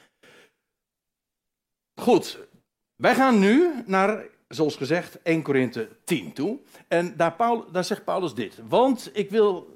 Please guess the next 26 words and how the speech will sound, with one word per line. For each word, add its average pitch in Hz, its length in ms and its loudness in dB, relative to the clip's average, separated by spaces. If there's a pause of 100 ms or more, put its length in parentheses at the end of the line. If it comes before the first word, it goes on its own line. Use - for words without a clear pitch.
nu 120 380 -6
haken 135 340 -4
we 98 60 -8
dus 90 200 -12
aan 156 320 -4
in 120 200 -4
zijn 98 220 -8
betoog. 156 580 -4
Dus 113 200 -10
er 110 120 -14
zijn 110 220 -6
al 98 100 -8
negen 120 300 -2
hoofdstukken 107 460 -6
aan 90 120 -14
vooraf 147 260 -8
gegaan. 127 320 -6
En 110 120 -12
dan 98 100 -14
zegt 180 200 -10
hij, 156 160 -10
"Want 220 340 -2
ik 185 100 -4
wil 165 200 -4
niet, 220 240 -6
broeders, 165 600 -4